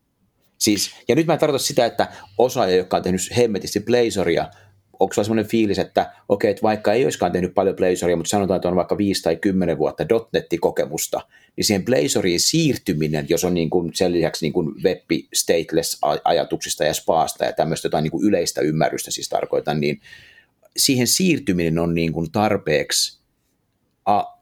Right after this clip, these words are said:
niin kuin, alhaisen kynnyksen juttu. Voiko tota suositella ja sitten vielä katsoa itsensä peilistä?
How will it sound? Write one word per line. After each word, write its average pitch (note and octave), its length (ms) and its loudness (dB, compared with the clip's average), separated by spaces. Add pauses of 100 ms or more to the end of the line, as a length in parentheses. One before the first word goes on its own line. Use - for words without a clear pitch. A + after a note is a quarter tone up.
niin E2 200 0
kuin, F2 280 -2
alhaisen E2+ 560 0
kynnyksen D#2+ 600 0
juttu. E2 340 -2
Voiko G3 360 2
tota D#3 380 -2
suositella E2 1120 0 (480)
ja - 100 0
sitten A2 360 -2
vielä A#2 240 2
katsoa G2+ 400 0
itsensä F#2+ 480 -2
peilistä? E2 560 -2